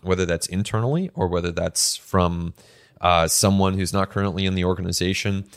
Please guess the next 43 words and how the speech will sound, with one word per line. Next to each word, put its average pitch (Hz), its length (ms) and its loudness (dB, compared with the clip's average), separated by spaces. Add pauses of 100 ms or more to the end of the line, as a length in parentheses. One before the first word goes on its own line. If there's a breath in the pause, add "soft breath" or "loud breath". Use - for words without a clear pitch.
(180 loud breath)
You 107 120 6
look 113 160 6
at 104 60 -2
that 101 120 6
number 98 180 0
five 90 340 2
rotation 90 460 -4
spot 85 300 2
right 85 180 -4
now, 87 360 -4 (260 soft breath)
Yusei 110 260 6
Kikuchi 95 440 -4
and 90 100 0
Mitch 85 220 -6
White. 85 260 4 (320)
Um, 85 460 2
you 92 80 -2
know, 87 100 -2
Kikuchi, 104 640 -2 (580)
everyone 107 320 6
listening 85 300 -2
here 78 140 -8
knows 62 460 -10 (200)
the 98 120 2
question - 540 0
there 85 320 0 (320 soft breath)
and, 85 320 0
and 85 160 -6
what 85 180 2
he 92 120 -6
was 87 200 -4
not 98 240 4
able 85 200 -4
to - 100 -10
do 85 260 -2
for - 120 -12
the 85 80 -6
Blue 87 180 -6
Jays 92 300 -2
in 85 40 -8
two 98 160 -6
thousand 85 300 0
twenty-two. 92 560 -2